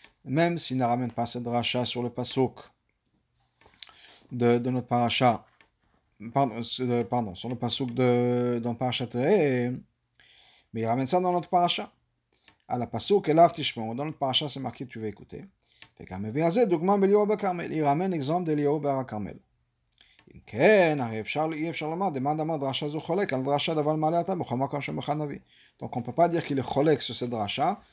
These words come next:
sur le pasuk de Parashat, dans, dans le Parashat de Re'eh. C'est-à-dire, pour revenir à, à notre exemple, on va, on va revenir un peu en arrière et expliquer. Donc on a un pasuk dans la paracha, Navi Mekerev Achecha, Kamoni Kim Lecha Hashem Lokecha, Ela Tishmuni, il faut écouter. Ok ?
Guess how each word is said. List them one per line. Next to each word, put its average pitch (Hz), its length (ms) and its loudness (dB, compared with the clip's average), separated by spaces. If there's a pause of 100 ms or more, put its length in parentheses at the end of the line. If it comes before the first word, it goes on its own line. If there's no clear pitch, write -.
(140)
sur - 180 -4
le 143 60 0
pasuk 143 340 -6
de 147 60 -4
Parashat, 151 560 -2 (460)
dans, 139 260 4
dans 131 260 -2
le 131 160 0
Parashat 117 380 -2
de 98 120 -8
Re'eh. 104 240 -12
C'est-à-dire, 123 460 -4 (480)
pour 143 120 -2
revenir 135 280 2
à, 123 40 0
à - 240 -6
notre - 200 -16
exemple, 95 320 -12
on - 280 -10
va, 110 140 -8
on 123 60 -6
va 117 120 -2
revenir 123 240 -2
un - 20 -4
peu 117 140 -6
en 107 80 -4
arrière 123 400 -2 (420)
et 120 60 -8
expliquer. - 340 -12 (400)
Donc - 140 -10
on 147 80 2
a 196 60 6
un 147 40 4
pasuk 170 300 0
dans 147 100 -2
la 127 100 -4
paracha, 117 440 -2
Navi 147 200 -2
Mekerev 135 380 -4
Achecha, 143 400 -4
Kamoni 127 340 -6
Kim 127 140 -6
Lecha 120 200 -4
Hashem 104 200 -6
Lokecha, 143 360 -4
Ela 131 140 2
Tishmuni, 127 380 -6
il 104 60 -8
faut - 120 -6
écouter. - 320 -10 (440)
Ok ? 165 200 -2